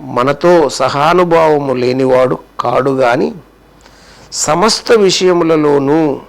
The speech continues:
మనవలే శోధింపబడెను. ఆయన పాపము చే-, ఆయన పాపము లేనివాడుగా ఉండెను." ఆయన పాపం లేనివాడుగా ఉన్నాడు. సమస్త విషయాల్లో మన వల్లే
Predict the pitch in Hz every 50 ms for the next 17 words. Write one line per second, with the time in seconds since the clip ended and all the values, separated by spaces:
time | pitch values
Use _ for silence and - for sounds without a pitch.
0 | - _ _ _ _ _ _ _ _ _ _ _ _ - _ _ _ _ - 131
1 | 120 123 135 156 165 170 170 170 165 165 175 160 - - 151 147 151 147 147 147
2 | 143 139 143 139 131 135 131 127 131 123 127 127 123 117 117 123 - - - _
3 | _ - 104 110 117 117 113 117 113 - - 127 127 131 143 143 - 156 165 175
4 | 208 269 - - _ - - - - _ _ _ _ _ _ _ - - - -
5 | 143 143 151 151 - - - - 127 127 131 139 135 127 117 - - 123 135 151
6 | 147 - 175 175 185 165 156 147 143 135 131 131 131 131 127 131 123 127 120 117
7 | 120 - - - _ _ - - - - _ _ _ _ - 123 123 120 127 117
8 | 120 123 123 127 127 127 127 120 117 113 110 110 - - - _ _ _ _ _
9 | _ _ _ _ _ _ _ _ _ _ _ _ - 131 139 151 151 147 - -
10 | 143 165 196 - - 202 202 190 185 180 175 165 156 147 143 139 139 131 110 117
11 | 127 131 127 120 - - - - - 139 165 180 175 - - 175 165 151 - -
12 | - 147 131 135 135 131 127 123 127 127 123 123 - 202 247